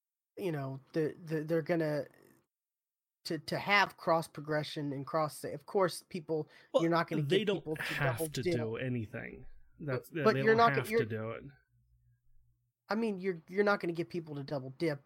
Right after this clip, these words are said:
Speaker 1: but it's gonna be such a turnoff for some people. Like, okay, I have to pay twice in order to play this, like, on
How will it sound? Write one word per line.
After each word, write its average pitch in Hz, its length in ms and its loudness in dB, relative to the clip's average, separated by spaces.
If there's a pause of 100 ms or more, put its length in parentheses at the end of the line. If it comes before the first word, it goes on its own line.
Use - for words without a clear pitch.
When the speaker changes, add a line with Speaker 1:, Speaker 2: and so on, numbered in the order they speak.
Speaker 1:
but 139 240 -2 (380)
it's 160 180 -4
gonna 151 160 -2
be 143 120 -8
such - 340 -4
a 139 40 -10
turnoff 160 460 0
for - 80 -12
some 175 300 -4
people. 135 440 -10
Like, 127 280 -8 (440)
okay, 156 400 -2
I 147 100 -2
have 151 280 2
to 135 80 -16
pay 143 380 -8
twice 147 640 -2 (420)
in 175 80 -2
order 190 320 2
to 185 140 -14
play 208 300 0
this, 220 440 -6 (140)
like, 139 300 -6 (1900)
on 147 240 -2